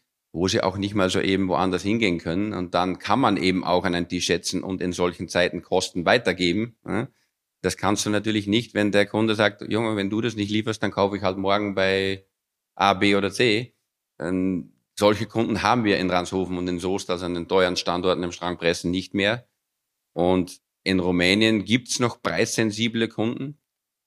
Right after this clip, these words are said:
Aber klar, innerhalb der E U sind wir da natürlich in ein, in einer Position, dass wir auf jeden Fall mithalten können, ja, und, und die Preise, die andere machen können, dann, wenn der Markt mal unter Druck kommt,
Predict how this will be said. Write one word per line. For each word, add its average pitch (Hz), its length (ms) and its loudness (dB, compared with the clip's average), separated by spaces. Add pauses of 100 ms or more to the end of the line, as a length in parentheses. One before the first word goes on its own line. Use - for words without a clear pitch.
(140)
Aber 92 260 2
klar, 101 400 2
innerhalb 87 400 0
der 87 100 0
E 85 60 0
U 101 240 -2
sind 95 240 -4
wir 90 80 -2
da 87 160 0
natürlich 95 400 -2
in 90 140 -4
ein, 90 500 -4
in 85 140 -6
einer 87 160 -4
Position, 92 580 -2
dass 90 300 2
wir 92 460 4 (340)
auf - 200 -4
jeden 90 240 -2
Fall 90 200 2
mithalten 90 520 -2
können, 78 360 -4
ja, 87 220 -2
und, 82 260 -6
und 82 400 -10
die 85 100 -2
Preise, 87 460 0
die 85 120 0
andere 90 360 0
machen 92 340 -2
können, 95 320 0
dann, 92 220 4
wenn 90 160 0
der 92 80 2
Markt 90 260 0
mal 92 180 -2
unter 87 200 -4
Druck 92 240 -6
kommt, 92 240 -6